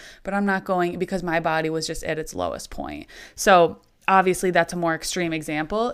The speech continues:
And an example for this week, I've had a lot going on. I've been so busy in the office with remote stuff,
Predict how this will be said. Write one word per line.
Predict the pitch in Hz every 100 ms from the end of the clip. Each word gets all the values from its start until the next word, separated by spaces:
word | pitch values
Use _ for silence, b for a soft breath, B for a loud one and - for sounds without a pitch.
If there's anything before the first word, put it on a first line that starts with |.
| -
And | 175
an | 165 170
example | 165 175 180 165
for | 175
this | 180 262 -
week, | 202 220 B B B
I've | 185 214
had | 233 233 226
a | 196 214
lot | 196 196
going | 202 190
on. | 170
I've | 160
been | 160
so | - 202
busy | 196 190 180 185 185
in | - 190
the |
office | 180 170 175 170 -
with | 180
remote | 185 175 165 175
stuff, | - - 170 165 -